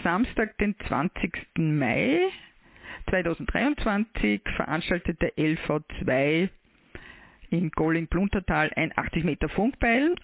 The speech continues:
Ausrichter und Bahnleger ist das L V eins Team um O E zwei Romeo Papa Lima.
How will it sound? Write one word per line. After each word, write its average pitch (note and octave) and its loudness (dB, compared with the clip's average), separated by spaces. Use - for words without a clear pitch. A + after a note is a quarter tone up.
Ausrichter F3+ 0
und - -4
Bahnleger F3+ 0
ist E3+ 0
das D3+ 0
L C#3+ 2
V - -2
eins B2+ -2
Team A3+ 4
um G3+ 2
O F#3+ 2
E E3 0
zwei D3 2
Romeo E3+ 0
Papa - 0
Lima. E3 0